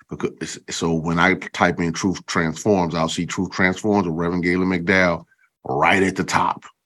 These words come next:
That's my goal, and I want, I'm asking you to help me with that process. Also,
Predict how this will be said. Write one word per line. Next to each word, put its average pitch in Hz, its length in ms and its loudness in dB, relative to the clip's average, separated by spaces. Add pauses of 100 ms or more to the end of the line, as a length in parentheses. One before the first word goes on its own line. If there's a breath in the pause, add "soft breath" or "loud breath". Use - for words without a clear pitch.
(720)
That's 82 480 0 (100)
my 90 280 2
goal, 82 520 2
and 76 120 -4
I 80 100 -2
want, 80 440 -2 (200)
I'm 85 240 -2
asking 98 440 4
you 78 120 -2
to 80 80 -4
help 82 240 -4
me 80 180 -4
with 80 240 -4
that 69 200 -2
process. - 680 -6 (720)
Also, 92 580 4